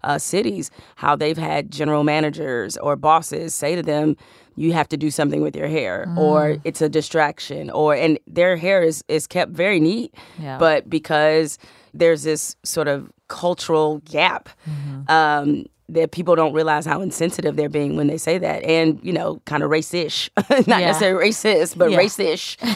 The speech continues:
Speaker 1: I'll say that.
Speaker 2: <laughs>
Speaker 1: So they still have to put up with that, but, you know, the, there were certain lines in the sand that I was always, you know, gonna draw. And I remember telling my agent this. I said, "The day that anybody at E S P N ever comes to you and says, 'We need her to change her hair,'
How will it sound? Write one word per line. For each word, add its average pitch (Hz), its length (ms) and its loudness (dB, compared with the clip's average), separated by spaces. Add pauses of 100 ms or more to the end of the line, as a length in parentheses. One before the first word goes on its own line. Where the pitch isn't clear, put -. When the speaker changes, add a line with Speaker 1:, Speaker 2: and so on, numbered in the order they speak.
Speaker 1:
I'll 175 120 4
say 196 200 2
that. 185 320 4
Speaker 2:
<laughs> 202 160 -8 (400)
Speaker 1:
So - 200 2
they 180 120 4
still 202 220 0
have 175 120 0
to 156 80 -4
put 151 160 0
up 185 140 2
with 185 140 2
that, 185 200 -4
but, 143 220 0 (420)
you 175 100 2
know, 160 140 4
the, 156 240 2
there 170 160 6
were 170 80 2
certain 160 380 0
lines 156 320 0
in 151 60 2
the 160 100 -2
sand 156 400 0
that 156 80 -2
I 151 80 2
was 151 160 -6
always, 151 460 -2 (220)
you 151 120 -2
know, 151 120 -2
gonna 147 240 -2
draw. 156 380 0
And 147 440 -2
I 143 100 -4
remember 147 400 0
telling 147 280 -4
my 151 160 -2
agent 175 320 -4
this. 156 240 -6
I 151 80 0
said, 147 300 -4
"The 160 100 0
day 170 560 0 (360)
that 143 180 -4
anybody 175 460 2
at 107 80 -4
E 147 120 -6
S 156 120 -8
P 147 180 -2
N 147 120 -4 (180)
ever 156 260 2
comes 147 320 0
to 143 100 -8
you 147 200 -4
and 156 180 -4
says, 139 300 -4
'We 170 100 0
need 165 160 2
her 165 100 2
to 160 80 -2
change 160 300 -2
her 160 140 0
hair,' 180 320 0